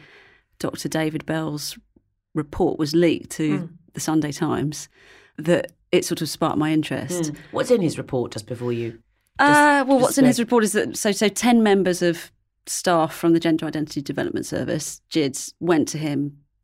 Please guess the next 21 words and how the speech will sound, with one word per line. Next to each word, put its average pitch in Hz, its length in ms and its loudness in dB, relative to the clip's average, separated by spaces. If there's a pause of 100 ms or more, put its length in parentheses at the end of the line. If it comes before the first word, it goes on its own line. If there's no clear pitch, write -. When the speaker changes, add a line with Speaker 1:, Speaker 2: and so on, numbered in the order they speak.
(120)
Speaker 1:
with 156 200 -4
their 160 140 0
concerns 151 500 -2
about 127 200 -4
how 151 180 -4
it - 80 -6
was 139 140 -8
running. 131 360 -4
Speaker 3:
Okay. 117 140 -10
Speaker 1:
So 151 400 -4 (600)
they 156 140 0
were 147 60 -4
concerned 151 580 0
that 151 140 -2
it - 200 -6 (260)
wasn't 160 400 0 (240)
providing 160 400 -2
a 143 40 -4
safe 151 380 -4
service 143 480 -4
to - 120 -8